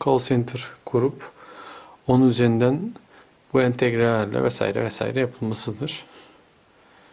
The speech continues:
Bu videomuz bu kadardı arkadaşlar. Dediğim gibi, e, genel kodlama ile ilgili şey yapmayacağım. Söylemeyeceğim.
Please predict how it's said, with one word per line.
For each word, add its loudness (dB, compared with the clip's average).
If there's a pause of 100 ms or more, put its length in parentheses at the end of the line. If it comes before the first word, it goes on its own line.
(1080)
Bu -2
videomuz 2
bu -2
kadardı 0
arkadaşlar. -4 (220)
Dediğim 4
gibi, 4 (460)
e, 6 (560)
genel 4
kodlama 2
ile 4
ilgili 4
şey 0
yapmayacağım. -2 (840)
Söylemeyeceğim. 2